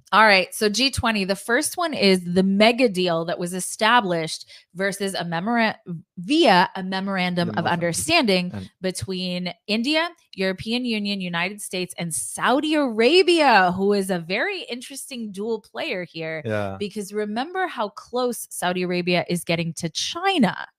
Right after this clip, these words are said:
Speaker 2: Well, isn't that the Biden administration called the M B S the pariah?
Speaker 1: Yeah.
Speaker 2: And we're gonna have to hold him to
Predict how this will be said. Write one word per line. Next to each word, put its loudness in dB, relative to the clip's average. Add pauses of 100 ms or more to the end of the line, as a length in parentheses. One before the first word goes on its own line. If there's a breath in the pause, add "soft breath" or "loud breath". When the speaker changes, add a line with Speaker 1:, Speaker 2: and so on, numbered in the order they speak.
(280)
Speaker 2:
Well, 4
isn't -2
that 0
the -2
Biden 0
administration -8
called 0
the -6
M -10
B -6
S -2 (120)
the -20 (200)
pariah? -6 (100)
Speaker 1:
Yeah. -8 (600)
Speaker 2:
And -6
we're -2
gonna -4
have -2
to -4
hold -4
him -10
to -8